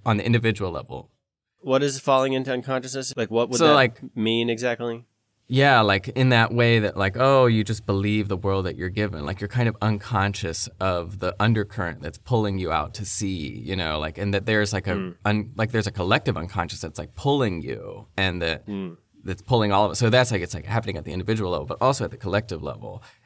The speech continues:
Speaker 1: And that if we don't become conscious of those things, we can't effectively deal with them or, like, face the problems that might arise or whatever. And so that's what I think is, like, the problem with,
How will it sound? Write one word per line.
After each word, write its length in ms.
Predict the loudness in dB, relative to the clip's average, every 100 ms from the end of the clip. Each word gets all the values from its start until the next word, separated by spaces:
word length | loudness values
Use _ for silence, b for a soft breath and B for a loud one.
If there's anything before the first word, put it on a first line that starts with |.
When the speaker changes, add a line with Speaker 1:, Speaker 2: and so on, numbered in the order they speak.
| _
Speaker 1:
And 180 | 0 2
that 160 | 0 0
if 120 | -2 0
we 100 | 2
don't 280 | 4 2 -2
become 340 | 0 0 0
conscious 400 | 0 -2 0 -4
of 100 | -8
those 240 | -6 -8 -4
things, 380 | -4 -4 -6
we 160 | -8 -8
can't 440 | -4 -2 0 -2 -6
effectively 500 | -2 -2 -2 -8 -8
deal 260 | -6 -4 -4
with 200 | -6 -10
them 220 | -14 -12 -10
or, 100 | -8
like, 180 | -10 -6
face 320 | -4 -4 -6
the 100 | -12
problems 460 | -2 -2 0 -6
that 100 | -8
might 180 | -8 -10
arise 540 | -4 0 2 0 -4 -8
or 80 |
whatever. 380 | -10 -10 -12 -14 B B B B -6
And 140 | 0
so 140 | 2
that's 320 | 6 4 4 2
what 80 |
I 280 | 2 4 2
think 280 | 0 -6 -8
is, 120 | -10
like, 180 | -10 -12
the 80 | -14
problem 460 | -4 -2 -2 -4 -8
with, 320 | -8 -10